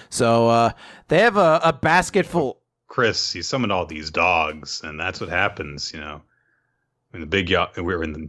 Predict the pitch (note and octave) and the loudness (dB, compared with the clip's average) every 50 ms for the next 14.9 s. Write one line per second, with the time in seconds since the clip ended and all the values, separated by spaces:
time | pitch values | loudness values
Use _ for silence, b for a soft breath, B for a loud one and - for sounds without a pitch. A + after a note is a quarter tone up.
0 | D2+ - F#2 F2+ D#2+ D2+ D2+ D2 D2 C#2+ - - - - - - D#2+ E2+ - - | -8 -6 -4 -4 -4 -4 -6 -8 -10 -12 -18 -18 -14 -10 -8 -8 -10 -10 -12 -20
1 | _ _ _ _ _ _ _ _ _ - G2 E2+ F2 G2+ F#2+ E2 D2+ D2+ D2+ D2+ | _ _ _ _ _ _ _ _ _ -8 -4 -2 0 2 2 2 0 0 0 2
2 | E2+ F#2+ F#2+ F2 E2+ D#2+ D2 C#2+ C#2+ C2+ - - _ _ _ _ _ _ _ _ | 2 2 4 4 2 2 2 0 -2 -2 -6 -10 _ _ _ _ _ _ _ _
3 | _ _ _ _ _ _ _ _ - F#2 F2+ F#2+ F2 D#2+ - F#2 D2+ D2 - G2+ | _ _ _ _ _ _ _ _ -16 -12 -10 -8 -8 -8 -10 -14 -8 -4 -2 -2
4 | G2+ F#2 F2+ E2+ F#2+ F#2 F2+ F#2+ F#2+ F#2 F2+ F2+ G2 F2+ F2+ G2+ G2 G#2 G2 F#2+ | -2 -2 -4 -2 0 2 2 4 2 2 2 0 0 0 0 0 0 0 0 -2
5 | G2 G2+ F2+ - - G2 G2 - - - C3+ - - - - - - - - - | -2 -2 -2 0 0 -2 -2 -4 -2 -4 -4 -4 -6 -10 -12 -12 -12 -10 -10 -8
6 | - - - - - - - _ _ _ B B B B B B B B B B | -6 -6 -6 -6 -8 -10 -14 _ _ _ B B B B B B B B B B
7 | A#3+ C4+ D#4 E4 E4 D4+ - - B3+ B3 A#3 - G3+ F3+ F#3 F#3+ G3 - G#3 F#3+ | 6 6 6 6 2 0 2 2 2 2 4 4 4 2 2 2 0 2 4 4
8 | F#3+ F#3 F#3+ F#3+ F#3+ F3+ F3 E3 - - F3+ F#3 - - F#3 F3 E3+ E3 D#3 - | 4 4 4 4 4 6 4 2 2 0 -2 -2 -2 2 2 4 4 2 0 -4
9 | b b b b b b - F3 G#3 A3 G#3 G3 E3+ D#3 D#3 C#3+ - F3 D3 - | b b b b b b 2 4 4 6 6 6 6 4 2 2 2 0 0 2
10 | E3+ D#3+ D3+ C#3 D#3 C#3+ C#3+ C#3 C3 C3+ C#3 C#3 C#3 C#3 C#3+ C#3+ C#3 C#3+ C#3+ C#3 | 2 2 2 4 4 2 2 2 2 2 2 2 2 2 2 4 4 4 2 2
11 | - D3+ C3+ C#3 C3+ C#3 C#3 C#3 C3+ C#3 C3+ C#3 C#3 C#3 - D3 C#3+ C#3+ - - | 0 -2 0 2 2 2 4 2 2 4 4 4 4 2 0 -2 -2 0 0 0
12 | C3+ B2 B2+ C#3+ C#3+ - - C#3 C3+ C3 C#3+ C#3+ D3 C3+ A#2+ A2 - - C3+ D#3+ | 2 4 4 2 0 0 0 0 0 2 2 0 0 0 -2 -2 -2 -2 -2 -2
13 | C3+ - D#3+ C3+ B2 B2 B2+ C3 C3 C3 C3 C3 C#3+ C3 A#2 - C3+ B2 B2 B2+ | -2 -4 -6 -8 -4 0 2 4 4 4 4 2 0 -2 0 2 4 4 6 6
14 | C3 C3+ C#3 C#3+ - - - - E3 D3+ C#3+ - F3 E3 E3 - - - | 6 4 4 4 2 0 2 2 2 2 2 2 2 2 2 0 -2 -6